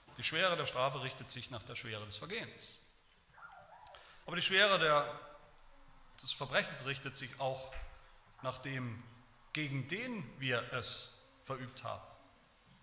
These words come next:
Die Schwere der Strafe muss auch proportional sein zu dem, gegen den wir es verübt haben, gegen den wir gesündigt haben. Gegen wen haben wir gesündigt? Gegen Menschen auch, ja, natürlich, das ist auch schlimm genug.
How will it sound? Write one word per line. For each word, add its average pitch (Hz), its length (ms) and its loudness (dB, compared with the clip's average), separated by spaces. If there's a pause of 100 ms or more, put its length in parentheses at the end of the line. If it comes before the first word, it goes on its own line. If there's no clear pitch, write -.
(2750)
Die - 60 -2
Schwere 175 240 10
der 170 80 8
Strafe 165 280 8
muss 170 120 2
auch 165 160 4
proportional 160 680 6
sein 160 280 4
zu 165 100 6
dem, 151 300 0
gegen 156 260 0
den 165 220 -2
wir 170 100 0
es 160 80 2
verübt 180 320 -6
haben, 170 160 -2
gegen 143 200 -2
den 135 140 -4
wir 143 80 0
gesündigt 214 320 -4
haben. 123 180 -4
Gegen 131 200 -4
wen 131 180 -2
haben 214 140 -2
wir 208 80 -4
gesündigt? 123 380 -4
Gegen 117 240 -2
Menschen 135 320 0
auch, 131 360 0
ja, 113 240 0
natürlich, 160 440 -6
das 113 160 -10
ist 110 80 -10
auch 113 180 -6
schlimm 131 240 -4
genug. 190 300 -2